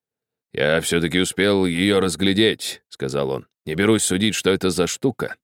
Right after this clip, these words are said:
но таких птиц я еще в жизни не видывал. Могу поручиться в этом всем своим опытом охотника». Вот так и обстоят наши дела. Подошли ли мы действительно к неведомой стране,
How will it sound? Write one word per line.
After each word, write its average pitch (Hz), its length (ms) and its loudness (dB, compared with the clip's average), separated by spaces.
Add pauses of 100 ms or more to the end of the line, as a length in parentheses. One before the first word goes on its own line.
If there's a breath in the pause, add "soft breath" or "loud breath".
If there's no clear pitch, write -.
(140)
но 80 180 -4
таких 90 340 -2
птиц - 280 -2
я 87 120 2
еще 92 220 0
в 87 60 -4
жизни 101 360 2
не 98 180 2
видывал. 90 480 2 (400)
Могу 82 300 0
поручиться 92 680 0 (220)
в 78 100 -2
этом 101 260 2
всем 101 220 0
своим 95 320 0
опытом 85 320 0
охотника». - 580 -4 (840)
Вот 104 280 2
так 170 220 0
и 160 40 2
обстоят 139 540 0
наши 71 260 -6
дела. 80 320 2 (640)
Подошли 127 400 2
ли 185 120 4
мы 165 120 2
действительно 139 640 0
к - 80 -14
неведомой 113 500 2
стране, 104 520 0